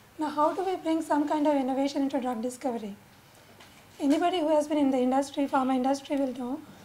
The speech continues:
what are the rigors which go into discovering the target first,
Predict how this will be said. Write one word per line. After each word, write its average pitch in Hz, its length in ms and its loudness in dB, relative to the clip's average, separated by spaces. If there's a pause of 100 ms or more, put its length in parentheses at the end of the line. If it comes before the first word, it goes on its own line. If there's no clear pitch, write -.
(220)
what 302 180 6
are 311 160 2
the 269 60 0
rigors 311 360 2
which 311 180 -4
go 277 140 2
into 277 480 0 (420)
discovering 302 540 0
the 294 100 2
target 277 420 -2
first, 277 380 -2